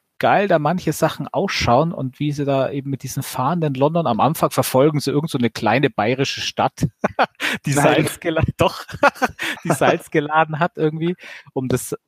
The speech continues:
Speaker 1: halt das Salz
Speaker 2: Wasserburg vielleicht
Speaker 1: Ja.
Speaker 2: sogar.
Speaker 1: Ja, vielleicht, genau,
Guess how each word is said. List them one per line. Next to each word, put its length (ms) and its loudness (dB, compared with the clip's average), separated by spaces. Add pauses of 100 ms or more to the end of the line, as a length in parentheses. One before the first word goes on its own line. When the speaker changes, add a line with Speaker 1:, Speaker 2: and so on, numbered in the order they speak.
Speaker 1:
halt 200 -2
das 100 2
Salz 100 2
Speaker 2:
Wasserburg 420 0
vielleicht 320 2
Speaker 1:
Ja. 60 -8
Speaker 2:
sogar. 300 -4 (220)
Speaker 1:
Ja, 100 -4
vielleicht, 560 2
genau, 420 0